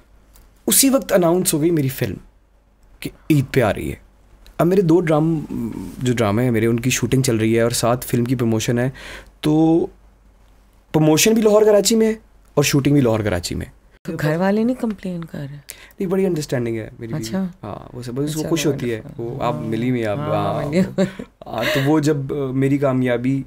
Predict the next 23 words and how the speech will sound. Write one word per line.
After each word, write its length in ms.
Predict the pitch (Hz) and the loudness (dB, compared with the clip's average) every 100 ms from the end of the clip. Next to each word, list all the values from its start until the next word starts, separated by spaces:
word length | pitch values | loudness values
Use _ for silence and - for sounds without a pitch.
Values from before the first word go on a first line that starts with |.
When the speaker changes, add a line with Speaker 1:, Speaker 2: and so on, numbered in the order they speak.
| - | -12
Speaker 1:
से 380 | - 127 117 107 - | -10 -4 -4 -4 -8
बहुत 320 | 110 117 127 | -6 -6 -6
खुश 240 | - 131 | -8 -6
होती 200 | 123 120 | -6 -6
है 200 | 120 113 - - _ | -6 -8 -12 -20 _
और 140 | 123 120 | -2 -2
अब 60 | |
मेरा 180 | 117 117 | 0 -2
जो 100 | 117 | -4
बेटा 280 | 107 95 131 | -4 -4 -2
है, 180 | 117 - 175 | -4 -6 -8
Speaker 2:
हम्म। 140 | 160 | -8
Speaker 1:
वो 540 | 107 110 110 104 95 95 - - 120 | -6 -4 -2 -2 -4 -8 -12 -14 -6
बोलने 300 | 117 110 113 | -4 -4 -4
लगा 180 | 139 | -6
है। 60 | 160 _ _ _ - | -8 _ _ _ -8
Speaker 2:
ओह, 840 | 156 170 185 196 196 190 165 147 | -2 2 4 6 6 4 2 -2
Speaker 1:
तो 600 | 156 _ _ _ _ - | -12 _ _ _ _ -2
Speaker 2:
पहला 360 | 180 185 208 208 | 4 4 6 4
वर्ड 300 | 190 196 190 | 6 4 4
क्या 160 | 196 175 | 4 4
बोला 240 | 151 143 | 0 -4
उसने? 260 | 135 143 | -6 -12